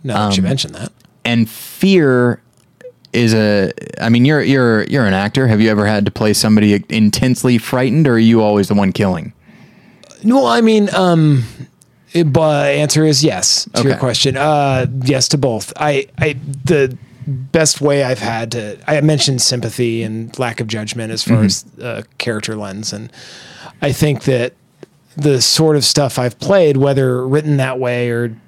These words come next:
Speaker 1: uh, some combination of the writing and the acting, uh, there, there's usually a grain of sympathy. I've been, I've been told, uh, and I think that has to do with, I gener-, you, you've heard this phrase. I think it, I think it might come even from, like, twelve-step programs, but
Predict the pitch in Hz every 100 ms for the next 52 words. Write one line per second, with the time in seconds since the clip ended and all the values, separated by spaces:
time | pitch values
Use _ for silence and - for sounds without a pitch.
0 | - 131 123 147 127 123 123 123 117 120
1 | 117 120 113 110 107 107 113 113 - -
2 | - - _ - 135 117 113 - - -
3 | 165 185 170 170 160 240 233 180 127 139
4 | 143 135 113 - 127 113 120 117 117 123
5 | 135 127 123 - 135 117 104 123 - _
6 | _ _ _ - 123 113 104 - _ _
7 | _ _ _ - - 151 139 - - -
8 | 185 190 180 151 123 135 120 127 123 123
9 | 120 120 117 127 139 - 156 170 175 156
10 | 160 220 254 233 233 170 185 151 135 -
11 | 147 135 123 127 135 127 123 123 156 156
12 | 135 127 - 143 139 135 127 127 123 117
13 | - - 131 - 131 - 120 120 117 120
14 | - 113